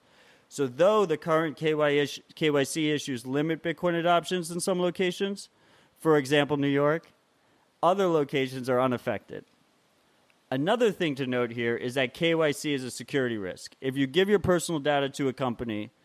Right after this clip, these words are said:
to verify your identity, there's a real risk that this data could be leaked or sold following a hack of the company.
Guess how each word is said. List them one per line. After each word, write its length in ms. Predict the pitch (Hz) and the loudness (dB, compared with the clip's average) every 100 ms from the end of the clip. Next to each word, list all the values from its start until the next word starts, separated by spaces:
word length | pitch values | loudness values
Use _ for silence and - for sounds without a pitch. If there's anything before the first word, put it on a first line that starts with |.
| _ _ _ - | _ _ _ -6
to 80 | 131 | -4
verify 460 | 117 147 143 151 | 2 4 4 4
your 200 | 131 131 | 2 4
identity, 560 | 120 131 156 127 117 120 | 2 2 2 0 -2 -4
there's 280 | 127 131 135 | 0 2 4
a 60 | 135 | 2
real 220 | 139 180 | 4 4
risk 260 | 160 151 - | 4 2 2
that 160 | 123 | -2
this 160 | 139 - | -2 0
data 260 | 143 135 | 2 2
could 120 | 127 123 | 2 0
be 100 | 120 | 0
leaked 340 | 127 151 147 | 2 0 0
or 80 | 127 | -6
sold 460 | - 135 123 113 | 0 4 4 2
following 420 | - 131 127 127 123 | 2 2 4 2 0
a 60 | |
hack 260 | 120 120 - | 0 0 -2
of 100 | 104 | -6
the 60 | |
company. 460 | 107 110 90 90 65 | -4 -6 -6 -10 -14